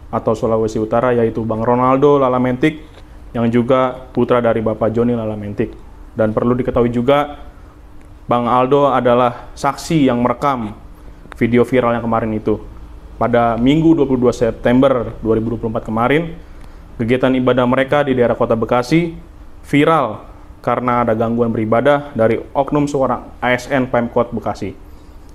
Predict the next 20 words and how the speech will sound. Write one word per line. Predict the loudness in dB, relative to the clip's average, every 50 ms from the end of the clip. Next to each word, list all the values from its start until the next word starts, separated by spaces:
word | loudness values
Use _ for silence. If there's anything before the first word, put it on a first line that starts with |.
| -20 -20 -20 -20 -6 -2
A | -2 -2
S | 0
N | 0 0 2
itu | 2 2
berkata, | 2 2 2 2 2 0 -2 0 0 2 2 2 0 -4 -10 -18 -20 -20 -20 -20 -20 -20 -20 -6
kalau | -2 0 2 2 2 0
ibadah | 0 2 2 2 2 2 2
harus | 2 2 2 2 2 0 -6 -12 -12 -12 -6
mendapat | -2 0 2 2 2 2 0 -2 -6 -4 -4
izin. | -2 -2 0 0 -2 -2 -2 -8 -16 -18 -20 -20 -20 -20 -20 -20 -20 -20 -20 -20 -20 -6
Ya, | 0 2 2
ini | 2 4 4 2 4
merupakan | 4 4 4 4 4 2 -2 0 0 0 0 -2 -6 -8 -14 -18 -20 -16 -6
peristiwa | -6 -4 0 2 4 4 4
ironis | 4 2 2 4 4 2 2 0 -2 -10 -6
di | -6 -4
tengah | -2 0 -2 0
bangsa | 0 0 -2 -2 -2 -4 -4
kita | -2 -2 -2 -2 -2 -2
karena | 0 -2 -2 0 0 0 0 -2 -2